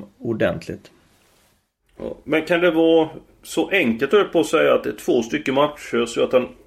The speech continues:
Speaker 2: kommer rätt i timing, rätt med självförtroende?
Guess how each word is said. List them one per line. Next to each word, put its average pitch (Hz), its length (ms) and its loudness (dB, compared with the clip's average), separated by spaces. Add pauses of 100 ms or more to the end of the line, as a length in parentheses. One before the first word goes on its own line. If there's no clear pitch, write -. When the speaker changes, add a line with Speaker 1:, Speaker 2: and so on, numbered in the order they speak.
(100)
Speaker 2:
kommer 135 240 2
rätt 139 220 2
i - 20 -10
timing, 135 800 0
rätt 131 400 0
med 131 140 -4
självförtroende? 117 880 0